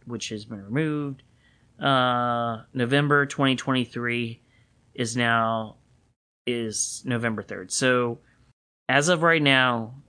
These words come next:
it is, um, The Marvels is on July twenty-eighth, twenty twenty-three. Ant-Man and the Wasp is February seventeenth, twenty twenty-three.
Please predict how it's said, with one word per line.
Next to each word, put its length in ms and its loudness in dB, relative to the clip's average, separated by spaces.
it 180 2
is, 640 2
um, 640 -4
The 180 0
Marvels 840 2
is 340 2
on 680 2
July 480 0
twenty-eighth, 880 -2
twenty 340 -4
twenty-three. 840 -6
Ant-Man 420 4
and 80 2
the 60 0
Wasp 500 2
is 140 -6
February 520 -2
seventeenth, 720 -4
twenty 320 -4
twenty-three. 840 -4